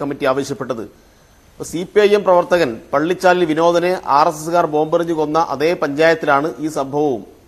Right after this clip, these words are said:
പൊയിലൂരിലും സമീപ പ്രദേശങ്ങളിലും അടുത്ത കാലത്ത് ആർ എസ് എസ് നിരവധി അക്രമങ്ങൾ നടത്തിയിട്ടുണ്ട്. സ്ഫോടനം നടന്ന തൃപ്പങ്കുണ്ടൂർ പഞ്ചായത്തിലെ വിവിധ കേന്ദ്രങ്ങളിൽ ആർ എസ് എസിന്റെ ആയുധ നിർമ്മാണവും ശേഖരവും ഉണ്ട് നേരത്തെ വെളിപ്പെട്ടതാണ്.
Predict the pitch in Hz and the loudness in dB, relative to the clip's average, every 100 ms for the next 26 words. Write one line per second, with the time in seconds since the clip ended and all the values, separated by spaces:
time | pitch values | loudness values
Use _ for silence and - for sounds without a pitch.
0 | _ 139 165 180 185 190 175 156 175 175 | _ -4 0 2 2 0 -2 -2 -2 -2
1 | 160 160 165 156 165 170 143 139 165 156 | -2 -2 -2 -4 -4 -4 -4 -2 2 2
2 | 156 156 143 156 165 170 165 139 143 160 | 2 2 2 2 0 -4 -8 -6 -4 -2
3 | 165 160 156 156 151 143 139 151 139 139 | -2 -4 -2 -4 -4 -2 -2 -4 -6 -6
4 | 127 101 - _ _ _ - - 147 185 | -6 -8 -14 _ _ _ -18 -4 2 2
5 | 190 185 180 156 - 185 180 175 185 165 | 4 2 0 -4 -4 -2 0 0 0 -2
6 | 160 170 160 165 151 151 175 156 156 151 | 2 4 4 0 -4 0 0 0 -2 -2
7 | 156 160 - 131 151 170 175 165 170 156 | -2 -4 -2 2 4 2 0 -4 -4 -4
8 | 175 - 139 170 165 160 156 156 156 160 | -2 0 0 0 -2 -2 0 0 0 -4
9 | 151 143 147 170 160 147 147 139 147 160 | -4 -4 -2 -2 -2 -4 -4 -2 -4 0
10 | 160 - - - - 135 143 156 - 143 | 0 0 -8 -14 -8 -6 -4 -4 -2 0
11 | 139 120 | 0 -2